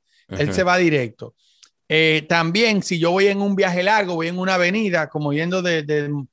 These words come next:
Speaker 1: México a Monterrey, en esa autopista, él se va ahí en la misma línea y si yo pongo la señal... No, si él necesita cambiar de señal, yo lo puedo activar de que él nada más me, me lo avise y me diga,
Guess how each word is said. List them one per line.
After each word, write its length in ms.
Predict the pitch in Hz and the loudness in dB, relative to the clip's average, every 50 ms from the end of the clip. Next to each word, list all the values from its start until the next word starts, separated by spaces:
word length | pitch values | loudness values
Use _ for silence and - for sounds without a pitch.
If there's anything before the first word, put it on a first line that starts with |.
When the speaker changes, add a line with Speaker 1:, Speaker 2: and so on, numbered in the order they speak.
| _ _ _ _ _ _ _ | _ _ _ _ _ _ _
Speaker 1:
México 340 | - 147 175 208 208 - 208 | -2 0 0 0 2 2 0
a 40 | 196 | 0
Monterrey, 480 | 185 185 175 175 165 160 190 180 160 | 0 0 -2 -2 0 0 0 0 0
en 120 | 151 147 151 | 0 -2 -2
esa 180 | 156 151 - 202 | -2 -2 -2 -2
autopista, 680 | 214 190 220 220 190 214 180 127 - - 117 - - _ _ _ _ _ _ _ _ _ _ _ _ | 0 0 -2 -2 0 -2 -4 -4 -4 -8 -10 -10 -12 _ _ _ _ _ _ _ _ _ _ _ _
él 140 | 151 156 151 | -4 -2 0
se 100 | - 190 | 0 2
va 60 | 185 | 2
ahí 100 | 185 196 | 2 2
en 60 | 196 190 | 0 0
la 100 | 180 175 | 0 0
misma 260 | 180 190 196 185 185 | 0 0 0 2 2
línea 480 | 190 220 233 214 196 185 175 170 - - - | 2 2 2 2 2 0 0 -2 -4 -4 -4
y 120 | 175 165 | -4 -2
si 160 | 160 - 170 151 | -2 -2 -2 0
yo 180 | 165 170 165 | -2 -2 0
pongo 280 | 170 202 202 190 202 202 | -2 -2 0 0 2 2
la 120 | 202 185 - | 2 0 0
señal... 560 | - 190 180 190 208 226 202 185 180 175 - _ _ _ _ _ - | -2 -4 -2 -2 0 0 0 0 -2 -4 -8 _ _ _ _ _ 0
No, 300 | 202 214 160 - - - _ | 0 0 0 -2 -6 -14 _
si 220 | - - - 208 202 | -10 -4 0 2 2
él 140 | 214 226 240 | 4 4 2
necesita 540 | 247 240 208 208 233 185 226 226 202 226 202 | 2 2 0 0 -2 -2 -2 -2 -2 -2 0
cambiar 340 | - 202 190 190 196 202 214 | 0 -2 0 2 2 2 2
de 80 | 214 165 | 2 0
señal, 560 | 202 202 208 214 226 233 214 196 190 185 - _ - | -2 -4 -2 -2 -2 0 0 0 -2 -4 -8 _ -14
yo 260 | 135 131 135 175 190 | -6 -2 0 2 2
lo 140 | 208 214 170 | 2 2 0
puedo 200 | 190 208 208 202 | 2 2 2 2
activar 380 | 185 - - 196 196 220 220 202 | 2 0 -2 0 0 0 0 0
de 100 | 185 - | -2 -4
que 120 | - 175 | -4 -4
él 100 | 175 180 185 | -4 -2 -2
nada 140 | 190 190 185 185 185 190 190 | -2 -2 -2 -2 -2 -2 -4
más 100 | 175 - - | -4 -6 -4
me, 280 | 170 170 165 165 165 156 | -2 -2 -2 -2 -2 -2
me 120 | 160 160 | -2 0
lo 100 | 160 160 | 0 2
avise 280 | 151 156 165 160 - 147 | 2 2 2 0 0 -2
y 40 | 147 | -2
me 60 | 147 | 0
diga, 280 | 151 151 151 139 - | 0 0 0 -2 -2